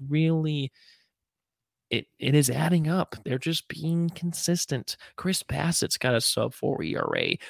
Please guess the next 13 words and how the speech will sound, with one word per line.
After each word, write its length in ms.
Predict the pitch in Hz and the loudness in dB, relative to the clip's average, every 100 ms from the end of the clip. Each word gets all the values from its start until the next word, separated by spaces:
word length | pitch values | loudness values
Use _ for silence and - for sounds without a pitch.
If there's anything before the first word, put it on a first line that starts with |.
| - | -4
Carlos 360 | 165 175 185 | 2 4 4
Carrasco's 640 | - 208 190 185 208 196 - | 2 -2 0 2 2 2 0
got 160 | - | -2
a 40 | - | 2
sub 340 | - - 82 | 2 2 0
four 260 | - - - | 0 -2 -2
E 100 | 64 | -2
R 200 | - - | -2 0
A. 280 | 76 85 82 - - - | 0 0 -2 -10 -18 -4
Now, 220 | 87 107 | 2 4
again, 580 | 139 156 185 185 185 170 - _ _ _ - - _ _ | 4 6 6 6 4 0 -8 _ _ _ -14 -14 _ _
the 140 | 131 120 | 0 2
injuries, 800 | 151 151 156 151 151 139 135 | 4 4 4 4 2 0 0